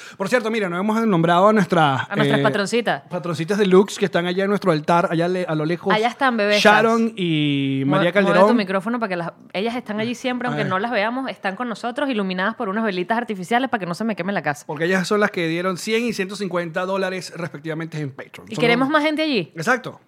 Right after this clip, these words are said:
Speaker 1: Vamos.
Speaker 2: Ahí hay espacio.
Speaker 1: Venga.
Speaker 2: Y portarretratos.
Speaker 1: <laughs>
Speaker 2: Queremos más gente allí.
Speaker 1: Mira, eh, ajá, que estaba habla-, pe-, pensando, eh, de hace rato tengo como este asunto, que, eh, nosotros los venezolanos tenemos una cultura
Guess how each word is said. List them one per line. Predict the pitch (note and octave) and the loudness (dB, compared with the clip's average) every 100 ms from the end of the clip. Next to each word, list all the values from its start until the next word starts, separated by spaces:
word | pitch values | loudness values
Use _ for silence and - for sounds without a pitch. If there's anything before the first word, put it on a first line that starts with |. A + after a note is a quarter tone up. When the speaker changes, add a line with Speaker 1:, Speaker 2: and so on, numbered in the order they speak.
| - | 0
Speaker 1:
Vamos. | A#3 D#3+ - | 2 2 2
Speaker 2:
Ahí | G#3 | 4
hay | A3+ | 4
espacio. | C#4 A3 F#3 E3 | 6 4 4 0
Speaker 1:
Venga. | D#3 A#3+ D#3+ - | -2 0 -2 -8
Speaker 2:
Y | - | -8
portarretratos. | G#3 G#3+ G3+ G3+ G3+ F3 C#3+ - - - - | 0 0 2 0 0 0 0 -2 -2 0 0
Speaker 1:
<laughs> | A4 - - | 0 -2 -12
Speaker 2:
Queremos | G#3 G3 A3 | -6 -4 0
más | B3+ | 2
gente | B3 A#3 | 2 2
allí. | G3+ D3+ - - | 0 -2 -10 -8
Speaker 1:
Mira, | B3 G3+ - - _ _ | -4 -4 -4 -20 _ _
eh, | G#3 A#3 A#3 A#3 A#3 A3+ A3 | 2 4 4 4 4 2 0
ajá, | D3+ E3+ | 0 -2
que | - | -4
estaba | C#3+ F#3+ A#3 | -4 0 0
habla-, | F#3+ - | 0 -4
pe-, | - C3+ | -16 -6
pensando, | E3+ E3 C#3+ A2+ G#2+ G#2 - | -4 -2 -4 -6 -16 -18 -16
eh, | C3+ A#2+ A#2 | -14 -12 -6
de | E3+ | -2
hace | G#3 B3+ | -2 -4
rato | A#3+ A3+ | -8 -8
tengo | A#3+ A#3+ | -8 -6
como | A#3 A3+ E3 | -8 -8 -10
este | G3 | -10
asunto, | G3+ F3 D3+ | -10 -12 -8
que, | D#3+ D#3+ | -8 -8
eh, | E3 D#3 D#3 - | -6 -6 -8 -16
nosotros | D#3+ D#3+ D#3+ - G#3+ A3+ | -12 -8 -8 -6 -6 0
los | G#3+ | 0
venezolanos | F#3 E3 G#3 D#3+ | 0 -4 -6 -6
tenemos | D#3+ E3+ G3 | -6 -6 -6
una | G#3 | -6
cultura | G3 F3 F3 F3+ C3 | -4 -6 -4 -6 -6